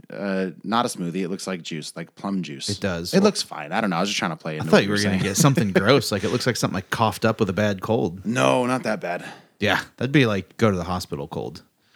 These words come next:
Speaker 2: Uh, what we <laughs> are drinking, in case you're wondering, is Overcoming from Company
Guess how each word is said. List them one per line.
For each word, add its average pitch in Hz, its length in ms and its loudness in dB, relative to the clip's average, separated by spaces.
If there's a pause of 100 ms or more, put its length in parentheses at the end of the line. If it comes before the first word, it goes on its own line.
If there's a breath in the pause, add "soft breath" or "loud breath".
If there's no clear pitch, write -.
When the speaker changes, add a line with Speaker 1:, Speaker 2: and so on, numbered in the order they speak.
(420 soft breath)
Speaker 2:
Uh, 113 160 6
what 180 300 6
we 170 240 4
<laughs> - 60 -2
are 175 120 4
drinking, 104 680 4 (320 loud breath)
in 110 120 0
case 104 260 0
you're 120 100 2
wondering, 87 440 -2
is 147 260 4
Overcoming 156 960 2 (260 soft breath)
from 104 200 -6
Company 175 640 0